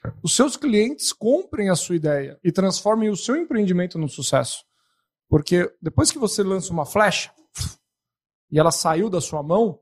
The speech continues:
você perde a autoria dessa flecha. Ela, ela vai ter vida própria.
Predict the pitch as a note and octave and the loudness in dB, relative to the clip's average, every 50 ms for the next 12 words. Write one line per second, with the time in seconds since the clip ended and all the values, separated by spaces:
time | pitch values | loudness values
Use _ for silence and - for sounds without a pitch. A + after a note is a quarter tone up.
0 | _ _ _ _ _ _ - D#3 D#3+ - A3 G#3+ - _ - G3+ G#3 A3 A3 G#3+ | _ _ _ _ _ _ -4 -2 0 2 0 0 -2 _ 0 2 2 2 0 0
1 | D#3+ C#3+ C3+ C3 B2+ C#3 - _ - D#3+ D3+ D3+ D#3 E3 F#3 F3 - G#3+ G#3 F3 | -2 -4 -4 -4 -4 -6 -8 _ -2 0 2 4 4 2 2 0 -2 -2 0 0
2 | D#3 F3 G#3 G#3 F3 D3+ C#3 - - C3+ - C3+ C3 C3 A#2+ - D3 C3+ - _ | 0 0 0 0 2 2 0 -2 -4 -6 -6 -6 -6 -6 -6 -6 -8 -10 -8 _
3 | - D3+ D#3+ F3 - F3+ F3+ F#3 F3+ G3 G3 - A3 F#3+ G#3 F#3+ F#3 E3+ - - | -4 -2 -2 -2 -2 -2 -2 0 -2 -2 -4 -4 -6 -6 -4 -4 -4 -2 0 0
4 | D#3+ D3+ C#3+ - - - D3+ D3 | 0 0 -2 -4 -6 -12 -16 -16